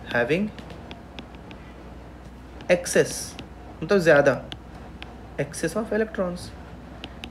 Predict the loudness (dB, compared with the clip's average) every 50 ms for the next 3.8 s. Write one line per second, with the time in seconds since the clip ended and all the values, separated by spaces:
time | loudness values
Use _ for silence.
0 | 0 2 4 6 6 8 8 10 10 12 12 12 12 10 8 4 -2 -10 -14 -14
1 | -14 -14 -14 -14 -16 -16 -12 -10 -10 -10 -8 -8 0 4 4 4 6 6 8 8
2 | 8 8 6 6 4 6 6 6 6 6 6 8 10 10 10 8 6 4 2 0
3 | 0 2 2 4 4 2 2 4 4 4 4 4 0 -2 -2 -4